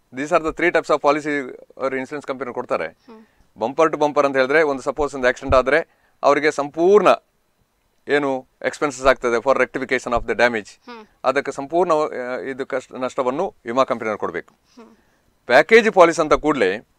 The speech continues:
Speaker 1: it covered all.
Speaker 2: ಹ್ಮ್.
Speaker 1: ಆದ್ರೆ ಈಗ ಆ ಡ್ಯಾಮೇಜ್ ಆದ ವಾಹನಕ್ಕೆ ಈಗ ಎಂಬತ್ತೆಂಟನೇ ಇಸವಿದ ಮೊ-, ಮಾಡೆಲ್‌ನ ಕಾರು ಅಥವಾ ಏನಾದ್ರು ಡ್ಯಾ-, ಡ್ಯಾಮೇಜ್ ಆಯ್ತು ಅಂತ ಎನ್ನುವ.
Speaker 2: ಹ್ಮ್.
Speaker 1: ಆ ಸಂದರ್ಭದಲ್ಲಿ ಅದಕ್ಕೆ ಸವಕಳಿ ಇರ್ತದೆ.
Speaker 2: ಹ್ಮ್.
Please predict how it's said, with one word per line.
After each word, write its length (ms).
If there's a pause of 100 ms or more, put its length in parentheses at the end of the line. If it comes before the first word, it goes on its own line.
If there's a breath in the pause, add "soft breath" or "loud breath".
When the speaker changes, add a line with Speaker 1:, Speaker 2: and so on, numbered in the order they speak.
(100)
Speaker 1:
it 100
covered 340
all. 260
Speaker 2:
ಹ್ಮ್. 1000
Speaker 1:
ಆದ್ರೆ 580 (320)
ಈಗ 160
ಆ 460
ಡ್ಯಾಮೇಜ್ 380
ಆದ 100
ವಾಹನಕ್ಕೆ 540
ಈಗ 220
ಎಂಬತ್ತೆಂಟನೇ 720
ಇಸವಿದ 240
ಮೊ-, 420
ಮಾಡೆಲ್‌ನ 300
ಕಾರು 380
ಅಥವಾ 280
ಏನಾದ್ರು 300
ಡ್ಯಾ-, 580
ಡ್ಯಾಮೇಜ್ 260
ಆಯ್ತು 160
ಅಂತ 80
ಎನ್ನುವ. 180
Speaker 2:
ಹ್ಮ್. 420 (180)
Speaker 1:
ಆ 60
ಸಂದರ್ಭದಲ್ಲಿ 360
ಅದಕ್ಕೆ 520
ಸವಕಳಿ 360
ಇರ್ತದೆ. 280
Speaker 2:
ಹ್ಮ್. 500